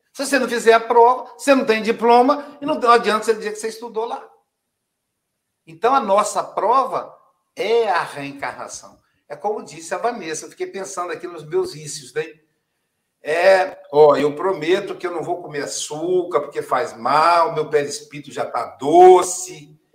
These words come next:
Aí chega aqui, eu olho o doce de coco feito pela minha prima Heloísa, o pudim feito pela minha sogra,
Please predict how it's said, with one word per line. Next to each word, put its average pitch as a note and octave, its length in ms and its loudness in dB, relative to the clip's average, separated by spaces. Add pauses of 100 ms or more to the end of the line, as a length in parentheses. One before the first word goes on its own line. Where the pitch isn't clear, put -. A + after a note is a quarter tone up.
(360)
Aí G#3+ 280 -6
chega A3 420 2
aqui, D#3+ 800 -12
eu E3 240 2
olho D3+ 380 4
o C#3 100 -8
doce - 400 -10
de C3 340 -16 (160)
coco D#3 420 -6
feito D3 340 -10
pela C#3+ 220 -2
minha C#3 240 -6
prima C3+ 340 -8
Heloísa, C3 880 -6 (400)
o A2+ 120 -10
pudim C#3+ 600 -10
feito D3+ 380 -10
pela D3 240 0
minha C#3+ 220 -2
sogra, C3+ 960 -2